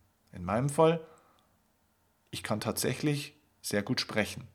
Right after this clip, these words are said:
Und wenn ich das miteinander kombiniere, eine außergewöhnliche Fähigkeit, das heißt, auf einer Bühne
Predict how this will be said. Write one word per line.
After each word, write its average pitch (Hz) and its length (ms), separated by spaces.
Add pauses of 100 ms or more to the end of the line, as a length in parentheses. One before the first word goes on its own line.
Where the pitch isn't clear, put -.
(2250)
Und 113 180
wenn 131 140
ich 139 80
das 151 200
miteinander 131 440
kombiniere, 143 580
eine 104 240
außergewöhnliche 131 560
Fähigkeit, 143 540
das 104 120
heißt, 131 200
auf - 100
einer 110 220
Bühne 110 440